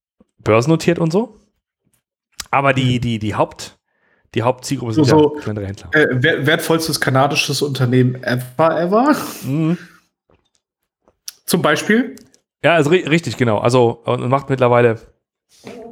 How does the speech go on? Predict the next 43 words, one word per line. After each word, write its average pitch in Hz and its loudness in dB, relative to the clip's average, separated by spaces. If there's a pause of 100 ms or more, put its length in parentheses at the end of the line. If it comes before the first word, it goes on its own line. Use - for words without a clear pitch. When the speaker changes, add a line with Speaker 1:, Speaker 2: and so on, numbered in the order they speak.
(600)
Speaker 1:
auch 123 0
ordentlich 131 2
G 127 2
M 110 2
W 127 6
und 123 2
macht 120 -2
damit 110 0
sozusagen 110 0
auch 107 -2
irgendwie 101 -4
eBay-Konkurrenz 120 0
mittlerweile 110 0
in 104 -6
Nordamerika. 107 -6 (1500)
Naja, 202 4
jedenfalls 190 2
bin 180 2
ich 160 0
da 143 2
eingestiegen. 175 2
Das, 147 0
ähm, 127 4 (120)
das 127 2
war, 131 4
ich 120 0
sag 147 4
mal 135 2
so, 127 4
das 110 2
ist 123 -2
nicht 120 2
so 113 2
der 104 2
einzige 113 -2
Grund, 120 2
weswegen 104 0
ich 98 -6
gegangen 127 2
bin, 139 0
sondern 113 0
eher 113 4
so 107 2